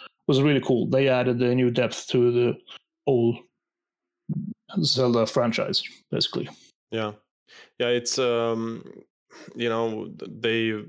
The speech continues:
Speaker 2: they've been smart about it because, like you said, if you don't have the performance, you can still do something that kinda hides that you don't have the performance,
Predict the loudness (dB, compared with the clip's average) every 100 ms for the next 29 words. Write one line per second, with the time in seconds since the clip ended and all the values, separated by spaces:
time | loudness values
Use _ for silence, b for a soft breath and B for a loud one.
0 | -18 _ _ -6 -4 -2 -4 -2 -4 -2
1 | -2 -2 -4 -6 -6 -6 -8 -6 -6 -2
2 | -2 -2 -6 -10 -14 _ _ _ _ _
3 | _ _ _ _ -20 -4 -2 -2 -4 -4
4 | -2 -2 -4 -6 -6 -4 -4 -4 -4 -4
5 | -4 -6 -8 -4 -2 -2 -4 -6 -8 -8
6 | -6 -6 -4 -2 -2 -2 -6 -10 _ -8
7 | -6 -4 -4 -4 -6 -6 -8 -6 -6 -6
8 | -6 -4 -4 -6 -10 _ -8 -4 -2 -2
9 | -6 -4 -4 -2 -4 -4 -6 -6 -6 -6
10 | -4 -4 -2 -4 -6 -12